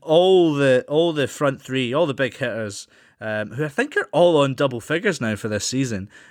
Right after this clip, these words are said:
uh, Doidge, Nisbet, and Boyle all on the score sheet, um, and it was pretty. I think that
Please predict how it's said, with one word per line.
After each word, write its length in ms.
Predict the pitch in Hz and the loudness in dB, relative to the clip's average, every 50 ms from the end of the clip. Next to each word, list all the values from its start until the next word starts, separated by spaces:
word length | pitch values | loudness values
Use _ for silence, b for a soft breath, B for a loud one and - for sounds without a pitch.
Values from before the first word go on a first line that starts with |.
| B | B
uh, 120 | - 113 110 | -4 -4 -4
Doidge, 420 | - - 151 147 143 135 110 110 | 0 2 4 4 4 4 2 -2
Nisbet, 400 | 131 131 127 117 117 123 113 - | -2 -4 -4 -2 -2 -2 -2 -2
and 180 | 107 110 110 101 | -4 -8 -6 -2
Boyle 440 | - 117 123 131 127 117 104 95 - | 2 4 4 4 4 4 0 -2 -6
all 480 | - 117 120 120 120 120 117 113 107 | -4 0 2 2 2 2 2 0 -2
on 140 | 110 113 113 | -2 -4 -4
the 60 | 107 | -6
score 280 | - - - 123 117 120 | -8 -8 -6 -4 -4 -4
sheet, 320 | 117 - - 110 98 - b b b b b b b | -6 -6 -8 -8 -10 -10 b b b b b b b
um, 680 | - 110 107 107 107 110 110 107 107 107 110 107 104 - _ _ _ | -6 -2 0 0 2 2 0 -2 -2 -6 -8 -10 -12 -14 _ _ _
and 140 | - 127 123 | -4 -2 -2
it 20 | 123 | -2
was 160 | 123 123 - - _ _ | -4 -8 -10 -12 _ _
pretty. 640 | - - - - 262 262 262 - 160 180 180 180 | -20 -18 -10 -2 0 2 2 2 2 2 2 2
I 40 | - 165 | 0 0
think 360 | - 254 240 214 - _ 151 | 2 2 2 2 -4 _ -6
that 200 | 165 185 175 | -4 -4 -4